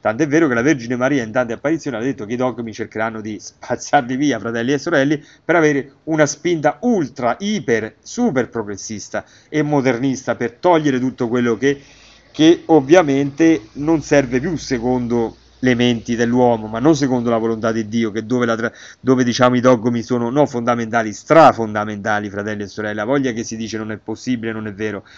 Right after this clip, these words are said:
E chi va que-, chi dice questo, fratelli e sorelle, eh, beh, insomma, non va bene.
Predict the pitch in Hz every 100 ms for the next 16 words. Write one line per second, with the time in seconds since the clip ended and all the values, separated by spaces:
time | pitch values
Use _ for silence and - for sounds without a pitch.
0 | - - - 147 147 127 170 135 143 139
1 | 143 143 143 156 120 123 135 113 - _
2 | - 117 113 107 143 110 113 110 92 _
3 | _ _ 110 107 110 107 107 107 113 -
4 | - 117 104 101 95 110 113 107 110 110
5 | 120 110